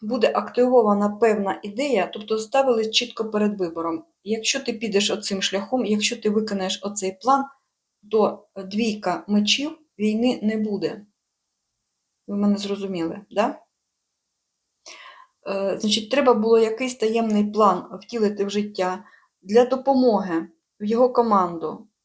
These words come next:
в імператора, завели жезлового короля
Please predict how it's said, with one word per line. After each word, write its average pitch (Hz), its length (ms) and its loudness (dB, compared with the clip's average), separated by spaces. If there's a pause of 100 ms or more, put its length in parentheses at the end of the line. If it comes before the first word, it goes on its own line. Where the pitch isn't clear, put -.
(120)
в 190 280 -4
імператора, 202 680 2 (640)
завели 220 680 2
жезлового 202 640 0
короля 196 640 0